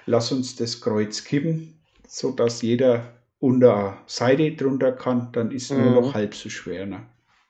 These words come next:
Speaker 2: Ja, und was ja auch wieder biblisch ist, weil, äh, du sagtest, ähm, die meinen es gut, hat auch letztens ein Bruder gesagt.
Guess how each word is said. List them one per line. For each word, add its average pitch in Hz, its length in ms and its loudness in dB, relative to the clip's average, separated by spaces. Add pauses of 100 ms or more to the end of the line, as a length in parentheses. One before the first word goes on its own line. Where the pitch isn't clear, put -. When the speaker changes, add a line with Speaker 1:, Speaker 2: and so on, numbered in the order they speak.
(460)
Speaker 2:
Ja, 147 120 6
und 151 80 8
was 156 140 4
ja 151 80 2
auch 160 180 4
wieder 165 180 2
biblisch 151 420 -8
ist, - 340 -8 (360)
weil, 131 880 4
äh, - 40 -20 (180)
du 127 80 -4
sagtest, 135 680 -2 (760)
ähm, 127 360 -2
die 127 100 -6
meinen 143 340 2
es - 220 -10
gut, 202 500 -2 (960)
hat - 160 -4
auch 170 200 2
letztens 175 420 -2
ein 151 120 -4
Bruder 160 300 0
gesagt. 123 520 -4